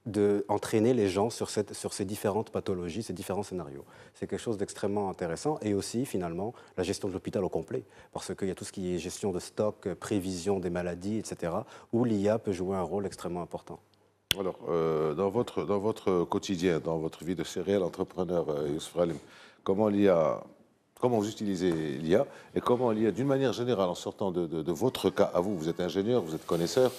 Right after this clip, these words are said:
Speaker 2: vous êtes habité par ça, vous êtes passionné par ça, mais un entrepreneur lambda, en quoi l'I A peut-elle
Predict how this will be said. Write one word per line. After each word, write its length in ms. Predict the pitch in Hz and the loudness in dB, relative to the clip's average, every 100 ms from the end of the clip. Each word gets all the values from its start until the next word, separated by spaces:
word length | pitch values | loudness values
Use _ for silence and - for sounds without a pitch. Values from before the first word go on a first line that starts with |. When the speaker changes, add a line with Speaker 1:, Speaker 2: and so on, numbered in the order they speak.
| - - - | -10 -18 -10
Speaker 2:
vous 180 | 85 | -2
êtes 80 | 98 - | -2 0
habité 380 | 110 104 95 101 | 0 0 2 2
par 240 | 87 73 | 2 -2
ça, 140 | - 127 | 2 0
vous 120 | 98 | 0
êtes 80 | 87 | -2
passionné 460 | 98 - 98 82 | -2 0 -2 -2
par 160 | - - | -4 -2
ça, 180 | 135 135 - - 101 | 0 -2 -8 -8 0
mais 80 | |
un 60 | 113 | 2
entrepreneur 580 | 127 - - 113 117 98 | 2 0 -2 0 2 4
lambda, 340 | 104 82 78 - - - | 4 2 0 -2 -12 -6
en 100 | 82 | -2
quoi 200 | 127 147 | 2 2
l'I 160 | 117 | 4
A 60 | 120 | 2
peut-elle 400 | 110 107 104 87 | 2 0 0 -2